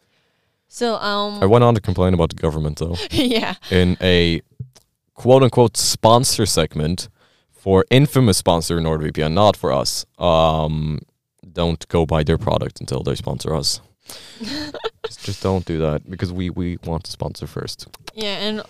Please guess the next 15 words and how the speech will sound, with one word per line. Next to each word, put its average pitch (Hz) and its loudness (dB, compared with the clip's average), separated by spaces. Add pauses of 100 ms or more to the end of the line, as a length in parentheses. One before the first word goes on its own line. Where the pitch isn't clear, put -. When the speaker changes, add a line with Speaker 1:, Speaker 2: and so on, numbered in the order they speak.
Speaker 1:
also, 233 -10
like, 220 -2
um, 214 -10 (520)
let's 349 -2
just 427 -2
say 392 2 (640)
I 392 0
felt - -4
like 269 0
I 247 0 (100)
took 247 -10
my 226 0
interview 226 -8 (340)
fairly 208 -2 (220)
normal. 240 0